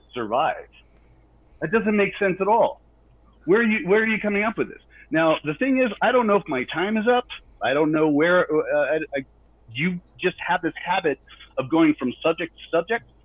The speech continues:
People call it a Gish Gallop. I think it needs to be renamed the Hovind Hustle,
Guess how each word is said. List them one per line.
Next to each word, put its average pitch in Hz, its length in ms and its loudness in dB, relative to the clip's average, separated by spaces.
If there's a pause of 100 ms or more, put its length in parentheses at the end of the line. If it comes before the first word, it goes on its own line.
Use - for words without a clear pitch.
(320)
People 170 200 -2
call 175 240 2
it 147 60 0
a 131 60 -2
Gish 147 320 -4
Gallop. 214 340 0 (560)
I 139 80 -8
think 185 160 0
it 190 320 -2
needs 170 300 -4
to 151 60 -16
be 156 120 2
renamed 170 600 2
the 139 80 0
Hovind 160 400 0
Hustle, 175 380 -4